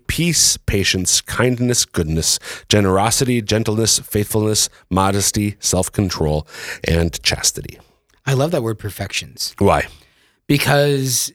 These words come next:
Speaker 2: you know, you think about the discord and disorder of this world in which we live in, and that internal disorder and discord that we spoke about at the beginning.
Speaker 1: Yeah.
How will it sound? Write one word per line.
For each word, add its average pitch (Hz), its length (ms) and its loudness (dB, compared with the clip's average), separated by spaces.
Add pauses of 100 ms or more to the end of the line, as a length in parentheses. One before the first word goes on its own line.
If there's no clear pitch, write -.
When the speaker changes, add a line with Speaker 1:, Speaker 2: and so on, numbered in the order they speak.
Speaker 2:
you 147 140 0
know, 139 60 2
you 127 40 0
think 160 200 -2
about 143 180 0
the 123 60 -2
discord 127 640 -2
and 120 100 -2
disorder 117 640 -2
of 143 160 -4
this 135 240 -2
world 131 300 0
in 131 80 0
which 117 200 -4
we 110 80 -2
live 104 220 -4
in, 196 220 -4 (420)
and 120 80 2
that 117 120 0
internal 123 400 0
disorder 131 440 0
and 127 80 0
discord 123 320 -4
that 120 60 -4
we 110 80 -2
spoke - 280 -4
about 113 100 -2
at 104 80 -4
the 101 40 -18
beginning. 104 560 -2
Speaker 1:
Yeah. 76 160 2